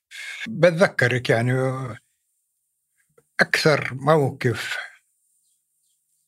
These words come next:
بتذكرك فيه و-، ولليوم أثر برضو على حياتي. أنا، آه، إنسان بسوقش سواقة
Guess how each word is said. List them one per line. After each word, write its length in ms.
بتذكرك 680
فيه 480
و-، 420
ولليوم 760
أثر 420
برضو 400
على 220
حياتي. 640
أنا، 520
آه، 880
إنسان 440
بسوقش 600
سواقة 440